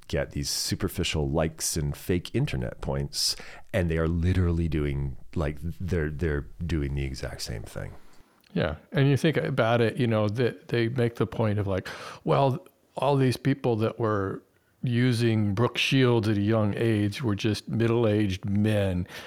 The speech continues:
Speaker 2: And I think, well, yeah, but who's designing these apps and these algorithms
Speaker 1: Right.
Speaker 2: that are feeding this kind of stuff? It's basically middle-aged white guys.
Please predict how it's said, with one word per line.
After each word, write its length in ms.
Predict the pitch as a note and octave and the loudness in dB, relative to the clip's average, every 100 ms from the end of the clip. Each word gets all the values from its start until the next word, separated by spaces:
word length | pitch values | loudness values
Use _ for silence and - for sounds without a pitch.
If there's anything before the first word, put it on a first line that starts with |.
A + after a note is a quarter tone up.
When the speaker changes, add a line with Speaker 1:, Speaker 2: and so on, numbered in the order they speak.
| - - | -18 -4
Speaker 2:
And 120 | A2 | 0
I 60 | A2+ | 0
think, 220 | C3+ - | 0 0
well, 180 | C3+ C3 | 2 2
yeah, 220 | D3+ D#3+ | 4 2
but 140 | A2 A2+ | 2 0
who's 180 | D#3 D3 | 0 2
designing 640 | C3 B2 B2 A#2+ A#2 A2 | 0 2 4 4 4 2
these 320 | G#2+ G#2+ G#2 F3+ | 2 2 0 0
apps 460 | B2 A2+ A2+ - | 2 2 0 -4
and 200 | B2 G#2 | 0 2
these 460 | G#2 G2+ G2+ G#2+ - - - - - - | 2 2 2 0 -6 -12 -18 -20 -20 -2
algorithms 720 | B2+ B2+ C3+ B2+ B2 C3+ A#2+ G2+ | 2 4 4 4 6 6 4 6
Speaker 1:
Right. 100 | B2 | 6
Speaker 2:
that 100 | G#2+ | 4
are 80 | |
feeding 480 | G#2 - B2+ B2 G#2+ | 2 2 2 4 4
this 180 | G2+ - | 2 0
kind 180 | G#2+ G2 | 0 0
of 100 | G2 | 0
stuff? 240 | - G#2 | 0 2
It's 160 | C#3+ D3 | 2 2
basically 880 | E3 D3 C#3 C3 C3+ A#2+ B2 A#2+ A2 | 0 4 6 6 6 2 4 4 4
middle-aged 600 | G2+ A2+ G#2+ G#2 G#2 G2 | 4 4 4 4 4 2
white 320 | G2+ F#2+ G2 G2 | 0 2 0 0
guys. 640 | E2+ F2 F2+ F#2 - | -2 -2 -4 -4 -8